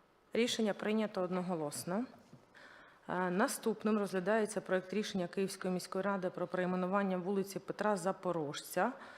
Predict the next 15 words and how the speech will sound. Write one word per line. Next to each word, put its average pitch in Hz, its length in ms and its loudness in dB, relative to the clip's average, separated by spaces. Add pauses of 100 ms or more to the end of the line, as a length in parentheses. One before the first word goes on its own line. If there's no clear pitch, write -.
(260)
у 214 60 -2
Дніпровському 202 680 0
районі 196 400 2
міста 190 340 0
Києва 180 600 0 (420)
на 180 100 4
вулицю 226 400 2
Чорних 165 600 2
Запорожців. 151 920 -2
Ду-, 165 360 -2
дуже 185 260 0
довго 165 420 -2
очікуваний 165 680 -2
проект 160 420 -2
рішення. 254 520 2